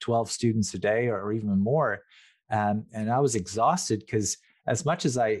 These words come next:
I do sort of, you know, speak for a living, I'm fairly introverted. And so I was going through a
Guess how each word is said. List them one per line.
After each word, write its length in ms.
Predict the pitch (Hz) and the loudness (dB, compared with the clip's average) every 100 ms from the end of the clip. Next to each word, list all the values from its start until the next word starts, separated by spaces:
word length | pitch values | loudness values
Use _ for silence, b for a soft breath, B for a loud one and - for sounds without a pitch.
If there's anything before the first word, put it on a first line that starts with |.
| 110 | -6
I 120 | 110 | -10
do 240 | 110 113 | -4 -2
sort 220 | 107 123 98 | -2 -2 -4
of, 100 | - | -6
you 120 | 127 | -6
know, 180 | 95 - _ _ _ _ _ | -6 -8 _ _ _ _ _
speak 440 | - - - 143 - | -10 -2 2 2 0
for 160 | - | -2
a 80 | 107 | 0
living, 540 | 110 156 147 107 98 92 b b b _ _ _ - | 0 0 0 -4 -6 -12 b b b _ _ _ 0
I'm 140 | 117 | 0
fairly 360 | 117 185 135 110 | 2 4 6 4
introverted. 560 | 151 123 104 92 92 | 0 -2 -4 -2 -2
And 140 | 95 101 | -6 -4
so 120 | 123 | 0
I 80 | 143 | 2
was 160 | 147 | 0
going 240 | - 113 107 | -2 -2 -2
through 180 | |
a 20 | 117 | 0